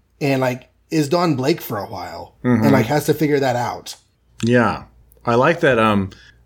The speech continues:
Speaker 2: Magneto annoyed him so much that, like, he didn't even remember he lost his hammer.
Speaker 1: Mm-hmm.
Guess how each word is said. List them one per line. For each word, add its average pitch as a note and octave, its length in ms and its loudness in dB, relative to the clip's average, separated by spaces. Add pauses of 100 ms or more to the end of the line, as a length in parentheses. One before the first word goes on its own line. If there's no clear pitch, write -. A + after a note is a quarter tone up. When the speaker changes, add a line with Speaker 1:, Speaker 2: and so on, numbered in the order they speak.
Speaker 2:
Magneto A#2+ 520 -2
annoyed A2 380 0
him A2 160 -2
so A2 540 -2 (240)
much A#2 400 -2
that, G#2 180 -2
like, G2+ 220 -2
he G#2 440 -4 (160)
didn't A2+ 300 -2 (180)
even G#2+ 220 -2
remember A2 380 2
he F2+ 120 -4
lost E2+ 280 -6
his E2+ 100 -8
hammer. D#2 340 -8 (400)
Speaker 1:
Mm-hmm. E3 420 0